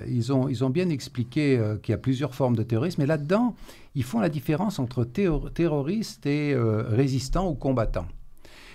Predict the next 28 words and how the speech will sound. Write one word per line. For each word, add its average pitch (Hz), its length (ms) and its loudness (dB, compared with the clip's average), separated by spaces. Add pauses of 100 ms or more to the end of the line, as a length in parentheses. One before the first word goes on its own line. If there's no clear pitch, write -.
(220)
euh, 98 800 -2 (100)
ou, 101 160 -4
ou 139 180 0
insurgé. 117 500 0
Même, 214 320 2
même 185 220 2
d'ailleurs, 156 300 0
les 127 160 0
Américains 120 680 0 (680)
ont 107 120 -2
fini 170 360 -4
par 113 300 -2
attribuer, 131 920 0
euh, 104 760 -2
le, 92 540 -6
l'appellation 110 800 -2
insurgé, 143 840 -4 (640)
et 101 80 -2
non 107 140 0
pas 120 140 -2
terroriste, 104 680 -4 (280)
à 120 120 0
ceux 196 200 0
qui 143 160 -4
les 113 120 0
combattaient 147 380 -2
en 139 140 2
Irak. 92 480 -2